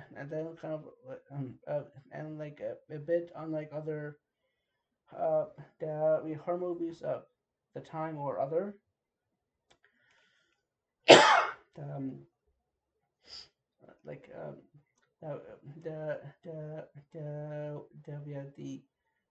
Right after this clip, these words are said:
police and the townsfolk ra-, uh, rally together and go after the, um, the miner. And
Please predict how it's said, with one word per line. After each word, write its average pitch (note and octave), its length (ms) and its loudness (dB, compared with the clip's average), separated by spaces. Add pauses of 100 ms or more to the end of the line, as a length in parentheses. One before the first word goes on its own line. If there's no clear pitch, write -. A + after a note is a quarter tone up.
(100)
police A3+ 600 -6
and D#3 240 -6
the D#3+ 60 -12
townsfolk G3+ 680 -10 (1080)
ra-, E3 160 6
uh, D#3+ 340 6
rally F#3 240 -2
together F3 680 -2 (180)
and D3+ 160 -10
go E3 240 -2
after E3+ 520 -2 (180)
the, D3+ 120 -10 (320)
um, D3+ 220 -4 (580)
the D3 320 -10 (340)
miner. C#3+ 500 6 (1500)
And D#2 300 -12